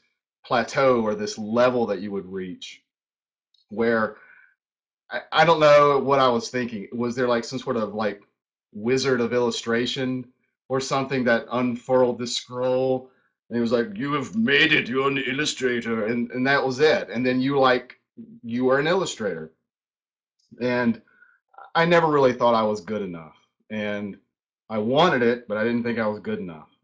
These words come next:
And, um, I think you, i-, if you're waiting for someone else to validate you, or if you're waiting someone else to give you value,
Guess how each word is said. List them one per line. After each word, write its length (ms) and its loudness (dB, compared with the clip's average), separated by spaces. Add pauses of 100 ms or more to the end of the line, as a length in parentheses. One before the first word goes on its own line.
(120)
And, 480 -8 (260)
um, 520 -12 (1040)
I 100 -2
think 540 -6 (840)
you, 720 -6
i-, 120 -4 (380)
if 220 -4
you're 200 6
waiting 520 2
for 200 -6
someone 460 -2
else 580 -4 (280)
to 120 -8
validate 600 -2
you, 440 -4 (520)
or 160 -6
if 100 -12
you're 160 0
waiting 440 2
someone 360 -2
else 240 -2
to 120 -12
give 260 -8
you 200 -8
value, 580 -8